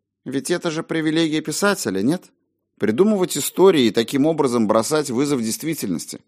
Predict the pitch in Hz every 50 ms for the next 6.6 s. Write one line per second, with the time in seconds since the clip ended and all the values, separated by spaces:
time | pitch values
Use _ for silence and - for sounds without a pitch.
0 | _ _ _ _ _ _ _ _ _ - 123 135 127 - 190 190 - - 139 135
1 | 139 135 135 143 139 139 123 - - 104 104 120 101 110 135 135 123 110 95 -
2 | - 120 120 135 151 170 165 131 - - - - - _ _ _ _ _ _ _
3 | - 107 104 107 110 107 - - 170 151 156 151 131 143 139 147 165 156 - 156
4 | 127 131 - - 127 131 135 143 190 196 - - 151 139 - - 139 151 170 185
5 | 175 160 147 135 127 123 151 165 - - 160 160 160 - - 156 156 151 143 -
6 | - 151 143 147 - - 160 143 117 95 67 -